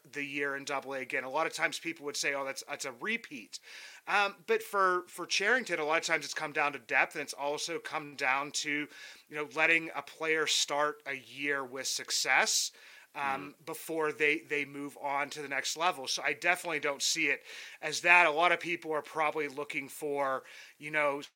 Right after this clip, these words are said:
Speaker 1: some, some pretty quick call-ups from Altoona. Uh, Jared Jones was a little bit of a surprise for me last year. Uh, might have been because of, you know, some injuries at the major leagues, uh, triple A, uh, but definitely showed out there. But, I mean,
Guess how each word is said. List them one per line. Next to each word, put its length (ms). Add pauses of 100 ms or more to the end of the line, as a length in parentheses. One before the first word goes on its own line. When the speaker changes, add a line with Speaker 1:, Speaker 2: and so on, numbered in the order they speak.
(160)
Speaker 1:
some, 460
some 220
pretty 380
quick 440
call-ups 640
from 160
Altoona. 600
Uh, 140
Jared 340
Jones 400
was 180
a 40
little 160
bit 80
of 100
a 60
surprise 420
for 140
me 140
last 400
year. 260 (420)
Uh, 120
might 320
have 200
been 400
because 600
of, 320
you 60
know, 80
some 280
injuries 600
at 100
the 60
major 460
leagues, 440
uh, 200
triple 400
A, 260 (460)
uh, 180
but 160
definitely 400
showed 400
out 280
there. 380
But, 240
I 80
mean, 140